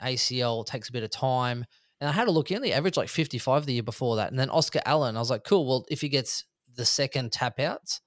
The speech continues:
'cause we know Nick Nat doesn't play a huge amount of time on ground. So if Oscar Allen's the second ruck, then there's a lot of value there.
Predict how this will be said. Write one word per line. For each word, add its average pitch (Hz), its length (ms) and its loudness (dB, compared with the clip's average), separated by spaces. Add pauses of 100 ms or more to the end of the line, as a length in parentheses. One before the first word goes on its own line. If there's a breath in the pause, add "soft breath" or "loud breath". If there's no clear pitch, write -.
(300)
'cause 131 160 2
we 156 80 2
know 147 140 4
Nick 135 200 -2
Nat 131 120 -2
doesn't 123 240 -2
play 123 300 2
a 120 100 -4
huge 131 340 -2
amount 123 160 -2
of 113 80 -4
time 127 180 0
on 120 100 -4
ground. 147 260 0
So 143 100 0
if 131 80 -2
Oscar - 240 0
Allen's 139 380 0
the 120 80 -4
second 127 300 -4
ruck, 175 240 -6 (100)
then 143 180 0
there's 123 140 0
a 123 80 0
lot 120 160 2
of 110 60 -6
value 120 280 -2
there. 123 280 -4